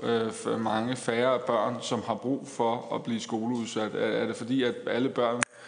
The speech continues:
som med et snuptag er blevet mere modne, eller hvad er det? Men, men, men min tese er, at, der, at det ligesom er sparehensyn,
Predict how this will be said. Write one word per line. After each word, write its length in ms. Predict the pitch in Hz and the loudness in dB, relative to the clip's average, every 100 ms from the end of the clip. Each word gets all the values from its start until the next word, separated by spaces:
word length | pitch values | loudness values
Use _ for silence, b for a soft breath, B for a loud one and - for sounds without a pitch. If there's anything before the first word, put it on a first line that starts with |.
| B | B
som 160 | - 120 | -6 -2
med 100 | 113 | 0
et 60 | 104 | 0
snuptag 460 | 127 123 - 131 | 0 0 2 2
er 40 | 110 | 2
blevet 180 | 117 | 0
mere 160 | 113 117 | 2 2
modne, 460 | 117 143 147 147 123 | 2 2 2 2 2
eller 200 | 110 107 | 0 0
hvad 240 | 117 117 | 2 4
er 40 | |
det? 120 | 113 120 B B B B B | 2 -2 B B B B B
Men, 260 | 117 117 113 | 0 2 2
men, 480 | 113 113 107 104 | 0 0 -2 -2
men 100 | 104 | -2
min 300 | 113 143 170 | 2 2 2
tese 420 | - 127 127 120 113 | 2 2 4 4 4
er, 140 | 110 | 4
at, 320 | 107 110 107 | 4 2 2
der, 320 | 104 107 98 98 - - | 2 2 2 -4 -8 -6
at 120 | 101 | -2
det 80 | 110 | 0
ligesom 280 | 113 123 | 0 0
er 160 | 110 107 | 2 2
sparehensyn, 880 | 104 117 117 151 135 113 - 120 | 2 2 4 4 2 0 2 0